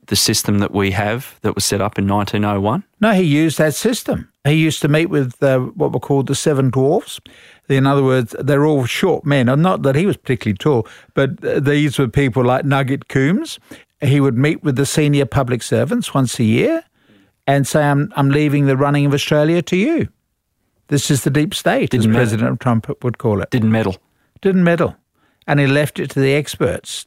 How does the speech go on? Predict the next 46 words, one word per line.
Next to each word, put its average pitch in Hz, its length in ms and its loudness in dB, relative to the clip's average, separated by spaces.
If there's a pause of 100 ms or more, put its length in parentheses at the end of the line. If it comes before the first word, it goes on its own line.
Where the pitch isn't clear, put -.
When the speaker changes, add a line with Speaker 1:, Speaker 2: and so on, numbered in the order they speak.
Speaker 2:
to - 80 -6
continue 127 480 0
to 117 100 0
run 127 280 2
the 139 80 0
country. 202 440 -4
Speaker 1:
Is 131 200 0
there 131 320 2
an 107 100 -2
ability 110 540 0 (180)
to 98 220 -2
what 110 240 -2
we 104 180 0
have 101 220 -4
set 104 180 -2
up, 98 160 -4 (300)
our 101 120 0
political 101 440 -2
system - 360 -2
in 101 120 0
Australia, 101 640 -2
for - 180 -12
people 104 580 -2 (540)
to 120 220 0
meddle 104 320 0
too 107 240 -2
much? 117 440 -4
Speaker 2:
Oh, 135 120 0
I 127 100 2
think 127 240 0
so. 101 400 0
And 135 160 0
that's 156 220 -2
the 147 80 -2
worry 120 260 2
that 110 140 -2
I 110 100 0
have 110 180 -2
with 107 140 -2
politicians, 113 720 -4
that 120 160 -4 (300)
if 208 180 -2
politicians 185 720 0
are 131 80 0
just 143 260 0
simply, 143 480 0